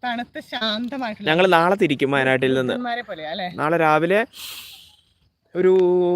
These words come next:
Speaker 2: പത്ത് മണിക്ക് മുമ്പായിട്ട് തിരിക്കും, അല്ലേ?
Speaker 1: അതെ, എന്ന് വിചാരിക്കുന്നു.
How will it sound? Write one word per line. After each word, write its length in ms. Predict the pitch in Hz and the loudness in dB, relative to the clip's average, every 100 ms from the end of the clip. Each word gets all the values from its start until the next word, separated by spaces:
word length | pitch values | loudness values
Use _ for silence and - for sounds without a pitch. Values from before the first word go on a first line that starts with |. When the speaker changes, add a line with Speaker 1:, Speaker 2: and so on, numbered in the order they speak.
| 180 | 0
Speaker 2:
പത്ത് 320 | 170 _ - | -2 _ -2
മണിക്ക് 340 | 185 190 185 | 0 0 -2
മുമ്പായിട്ട് 340 | 202 170 170 151 | 0 4 4 4
തിരിക്കും, 360 | 131 120 117 - | 0 -2 -6 -6
അല്ലേ? 300 | 165 156 127 - 151 | 0 0 0 -6 _
Speaker 1:
അതെ, 180 | 143 _ _ _ _ _ _ _ _ | -20 _ _ _ _ _ _ _ _
എന്ന് 240 | 151 165 240 | -18 -14 -12
വിചാരിക്കുന്നു. 640 | 247 202 170 202 214 | -10 -10 -10 -14 -14